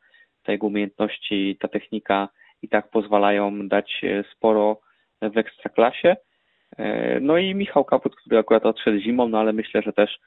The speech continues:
tutaj się łapie do tego wyróżnienia, bo po prostu, e, ta runda jesienna w jego wykonaniu była znakomita. To są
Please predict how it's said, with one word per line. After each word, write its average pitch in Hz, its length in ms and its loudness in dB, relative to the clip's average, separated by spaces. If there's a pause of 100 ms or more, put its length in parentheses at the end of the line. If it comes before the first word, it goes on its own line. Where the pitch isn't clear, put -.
(240)
tutaj - 200 -4
się 107 120 0
łapie 101 260 2
do 101 100 -6
tego 98 480 0
wyróżnienia, 104 680 0
bo 101 80 -2
po 98 140 -10
prostu, 101 460 -6 (460)
e, 98 520 -2
ta 101 460 2 (120)
runda 107 340 0
jesienna 104 360 -2
w 101 40 -4
jego 107 220 2
wykonaniu 101 380 -4
była 101 360 0
znakomita. 101 580 -6 (440)
To - 80 -12
są - 60 -20